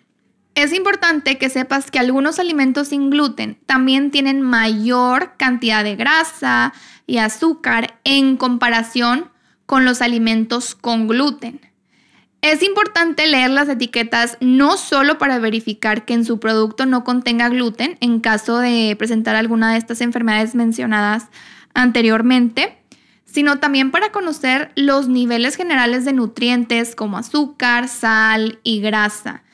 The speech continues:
Entonces, sí te recomiendo muchísimo que revises muy bien la etiqueta, porque ahorita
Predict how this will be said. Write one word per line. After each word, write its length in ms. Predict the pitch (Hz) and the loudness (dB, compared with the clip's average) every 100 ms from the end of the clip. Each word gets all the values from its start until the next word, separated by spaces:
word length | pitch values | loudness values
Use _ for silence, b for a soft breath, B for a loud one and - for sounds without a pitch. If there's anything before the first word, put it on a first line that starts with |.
| b b | b b
Entonces, 440 | _ 262 262 262 247 - - | _ -2 0 0 -2 -8 -4
sí 500 | 311 330 403 427 _ | -2 0 0 -4 _
te 120 | 294 | -2
recomiendo 520 | 285 269 254 247 247 | 0 0 0 0 0
muchísimo 920 | 269 262 262 269 262 254 240 247 269 _ | 0 -2 -2 -2 -2 -2 -2 -2 -4 _
que 140 | 277 | -6
revises 520 | 247 254 262 269 339 359 | -4 -2 -2 -2 -6 -6
muy 160 | 359 | -4
bien 180 | 330 311 | -4 -4
la 80 | 330 | -4
etiqueta, 560 | 330 277 269 - 233 | -8 -4 -4 -2 -4
porque 280 | 226 254 240 | -4 -6 -4
ahorita 440 | 247 247 233 302 | -4 -4 -2 -2